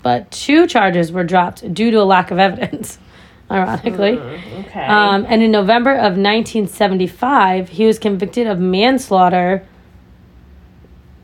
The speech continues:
Speaker 2: Oh, so they didn't convict him of murder because of, quote, "diminished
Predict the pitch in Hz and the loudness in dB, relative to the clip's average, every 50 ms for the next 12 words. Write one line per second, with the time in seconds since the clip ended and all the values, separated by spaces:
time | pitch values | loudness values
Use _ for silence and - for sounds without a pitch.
0 | - - - - _ - - _ - - - - - - - - - - - - | -20 -20 -20 -20 _ -20 -20 _ -20 -20 -20 -20 -20 -20 -20 -20 -20 -20 -20 -20
1 | - - 160 165 175 208 247 262 247 220 185 175 160 156 147 143 170 - - - | -18 -12 -10 -6 -4 -4 -2 -2 0 0 0 0 -2 -2 -6 -8 -10 -14 -20 -20
2 | - - - - - - 269 269 247 208 196 208 190 - - - - 214 220 240 | -20 -20 -20 -14 -6 0 2 2 2 2 0 -2 -6 -10 -14 -6 -2 0 0 0
3 | 262 269 254 226 - 233 233 220 220 226 214 190 190 185 190 190 214 226 226 202 | -2 -6 -8 -10 -8 -6 -6 -4 -4 -4 -6 -6 -4 -4 -4 -2 -2 -2 -2 -4
4 | 190 185 185 185 185 - 202 190 185 185 170 170 - - - - 190 180 180 180 | -6 -6 -8 -10 -10 -8 -10 -8 -6 -6 -6 -8 -10 -14 -8 -4 -4 -4 -4 -6
5 | 180 190 180 180 180 180 180 180 196 196 196 196 - - - - | -10 -10 -8 -8 -6 -6 -6 -6 -6 -8 -10 -12 -14 -18 -20 -20